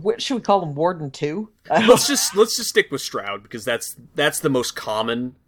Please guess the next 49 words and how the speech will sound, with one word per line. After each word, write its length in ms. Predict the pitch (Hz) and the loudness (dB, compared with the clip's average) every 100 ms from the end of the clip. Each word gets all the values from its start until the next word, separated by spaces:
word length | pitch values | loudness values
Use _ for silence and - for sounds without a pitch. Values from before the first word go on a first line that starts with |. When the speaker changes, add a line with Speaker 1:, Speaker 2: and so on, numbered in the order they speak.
| _ - | _ -2
Speaker 2:
th-, 180 | 123 - | -2 -2
uh, 140 | 113 113 | -2 -2
person 320 | - 120 - | 2 0 0
that 80 | 110 | -4
people 240 | 113 123 | -4 -4
are 40 | 113 | 0
going 180 | 107 | 0
to 40 | 104 | 0
run 120 | 107 | 0
into, 200 | 107 104 | 0 0
and 60 | 113 | 0
we've 140 | 117 | 4
already 160 | 127 110 | 4 4
explained 320 | - 113 104 | 0 -2 -2
who 80 | 107 | -4
the 100 | 107 | -2
other 160 | 107 | 2
options 360 | 113 110 123 113 | 2 2 -2 4
are, 280 | 113 113 113 _ _ _ _ | 6 6 2 _ _ _ _
and 200 | 107 113 | 2 2
they're 120 | 107 101 | 4 0
wrong. 300 | 104 - - - - | -2 -8 -14 -20 -6
So, 380 | - 135 107 107 | 2 4 4 0
Stroud. 340 | - 113 - - | -6 -6 -6 0
Speaker 1:
No, 480 | 294 339 294 233 233 | 6 8 8 6 2
okay, 240 | 220 165 | -2 -6
okay. 80 | 147 - _ - - _ | -6 -10 _ -20 -20 _
Well, 320 | 165 202 202 | -2 0 2
whatever. 380 | 165 147 113 - - - 214 - 220 202 | 2 0 -2 -12 -10 -6 -4 -2 -2 -2
<laughs> 40 | - | 2
I 100 | 233 | 0
tried 320 | - 202 185 | 4 2 2
to 60 | 196 | -2
make 280 | 156 147 - | -4 -4 -6
Logain, 580 | 147 139 135 135 131 | -6 -4 -4 -6 -8
uh, 180 | 98 120 - - | -8 -10 -12 -10
to 120 | - | -2
have 200 | 170 147 | 2 2
Logain 460 | 143 143 135 131 131 | 2 -2 -2 -2 -2
as 220 | 127 131 | -4 -4
the 80 | 131 | -4
Warden, 420 | 127 131 123 127 | -2 -2 -2 -6
and 180 | 107 123 | -8 -2
I 100 | 127 | -2
just 220 | 123 - | -2 -10
couldn't 220 | - 104 98 | -14 -14 -12
do 140 | 101 | -12
it. 100 | 80 _ _ _ _ _ | -14 _ _ _ _ _
Speaker 2:
Yeah. 300 | - - - | -2 0 0